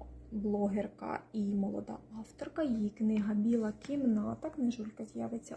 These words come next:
ось тут у того. А, що ми маємо у анамнезі?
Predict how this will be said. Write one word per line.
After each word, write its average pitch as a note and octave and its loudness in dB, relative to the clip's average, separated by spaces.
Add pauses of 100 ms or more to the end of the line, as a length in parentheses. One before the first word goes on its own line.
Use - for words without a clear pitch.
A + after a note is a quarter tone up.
ось A3 -4
тут - -8
у G#3+ -4
того. A3 0 (680)
А, A3 0
що C4+ 0
ми B3 6
маємо G#3 6
у G3 2 (280)
анамнезі? G#3+ 2